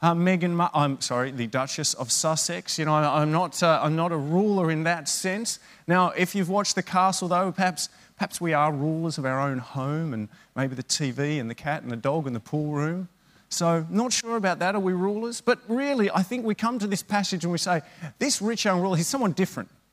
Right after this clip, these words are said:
He's not me." I, I can't really relate, but I want to challenge that this morning. I want to challenge us and our thinking here, because here's a person who's made an effort to come to Jesus,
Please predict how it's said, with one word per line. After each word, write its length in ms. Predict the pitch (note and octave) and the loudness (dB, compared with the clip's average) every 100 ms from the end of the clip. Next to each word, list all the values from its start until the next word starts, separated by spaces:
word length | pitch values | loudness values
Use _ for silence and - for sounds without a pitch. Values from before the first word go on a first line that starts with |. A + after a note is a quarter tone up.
| _ _ | _ _
He's 140 | F3 E3+ | -2 0
not 180 | G#3+ D3 | -2 -2
me." 260 | C#3 G2 - _ _ _ _ _ _ _ _ _ _ _ _ _ | -4 -4 -12 _ _ _ _ _ _ _ _ _ _ _ _ _
I, 220 | - D3+ | -4 -2
I 40 | D#3+ | -6
can't 300 | E3 E3 E3 | -2 -2 0
really 180 | D3 C3 | 0 0
relate, 380 | B2 A#2+ G#2+ - | 0 0 -2 -2
but 120 | D#3+ | 2
I 60 | F3+ | 2
want 200 | A#3 A#3+ | 2 0
to 60 | |
challenge 500 | - F3+ F3 E3 D3 | -2 0 0 0 -2
that 160 | C#3+ B2+ | -4 -2
this 200 | A#2+ - | -4 -4
morning. 300 | B2+ G#2 F#2 _ _ _ _ _ _ _ _ _ _ - | -6 -8 -12 _ _ _ _ _ _ _ _ _ _ -4
I 60 | F3 | -2
want 180 | A#3 | 0
to 60 | A#3 | -2
challenge 560 | - G#3+ G#3 G3+ D#3+ - D3+ | -2 -2 2 2 0 0 0
us 320 | D#3+ - - - | 0 -2 -6 -4
and 140 | D3 D3 | -2 -2
our 120 | D3 | -4
thinking 400 | - F#3 F3 D#3 | -4 -4 -2 -2
here, 240 | C#3 B2 - - _ | -2 -2 -6 -20 _
because 400 | - - G#3+ - - | -6 0 0 0 -2
here's 360 | E3 B3 C4 A#3 | -2 0 -2 -2
a 60 | |
person 640 | - F#3 D3 A#2+ A2 A2 C#3 _ _ _ _ _ _ _ - | -2 -2 0 -2 -6 -8 -12 _ _ _ _ _ _ _ 0
who's 140 | E3+ E3 | 2 4
made 200 | G#3 A3 | 2 2
an 100 | F3 | -2
effort 280 | D3 E3+ | -2 -6
to 80 | D#3+ | -8
come 200 | C#3+ B2+ | -6 -6
to 80 | C3 | -6
Jesus, 500 | C#3+ F#3 D#3 - - | -8 -8 -8 -10 -12